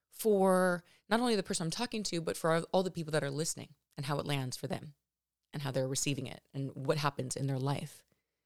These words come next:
That, um, true joy,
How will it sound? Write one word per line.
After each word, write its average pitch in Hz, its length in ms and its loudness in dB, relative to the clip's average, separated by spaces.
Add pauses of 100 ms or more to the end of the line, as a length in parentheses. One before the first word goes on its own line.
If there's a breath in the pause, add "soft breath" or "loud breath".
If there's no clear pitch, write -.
(680)
That, 156 480 2 (480 soft breath)
um, 156 400 2 (1300)
true 247 400 4
joy, 170 560 2